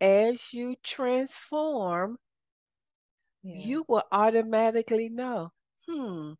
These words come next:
Speaker 1: now I feel like I'm ready to do YouTube videos."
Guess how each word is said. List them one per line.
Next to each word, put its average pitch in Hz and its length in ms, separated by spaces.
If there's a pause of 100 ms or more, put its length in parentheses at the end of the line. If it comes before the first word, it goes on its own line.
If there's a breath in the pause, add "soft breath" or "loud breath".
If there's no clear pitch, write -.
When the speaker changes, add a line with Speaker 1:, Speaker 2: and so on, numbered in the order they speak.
(340 soft breath)
Speaker 1:
now 285 420
I 196 200
feel 208 300
like 214 260
I'm 247 200
ready 170 300
to 226 180
do 247 160
YouTube 247 720
videos." 95 680